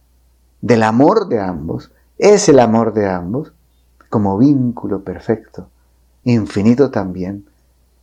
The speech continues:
y vínculo de amor eterno. Descripciones que acabo de leer,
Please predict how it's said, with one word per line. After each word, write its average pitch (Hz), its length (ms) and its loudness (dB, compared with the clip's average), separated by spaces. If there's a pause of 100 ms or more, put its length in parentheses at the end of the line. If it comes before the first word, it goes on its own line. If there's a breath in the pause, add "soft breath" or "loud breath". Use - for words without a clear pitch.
(200)
y 110 160 -2
vínculo 107 760 0 (220)
de 110 160 0
amor 101 440 -2
eterno. 101 520 -6 (3250)
Descripciones 139 720 0
que - 140 -6
acabo 110 340 -2
de 151 120 2
leer, 113 380 -2